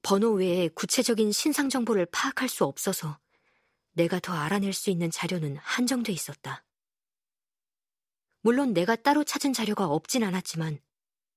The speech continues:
내가 가진 단편적인 자료들과 마찬가지로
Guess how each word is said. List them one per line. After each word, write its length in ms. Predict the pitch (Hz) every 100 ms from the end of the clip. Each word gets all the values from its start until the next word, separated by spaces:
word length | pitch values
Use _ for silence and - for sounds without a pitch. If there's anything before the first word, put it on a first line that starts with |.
| _ _ _ _ _ _ _ _ _ -
내가 260 | 175 180
가진 400 | 190 185 185 180
단편적인 680 | - - 185 247 226 226 220
자료들과 500 | - 208 202 202 190
마찬가지로 720 | 151 151 220 208 - 160 143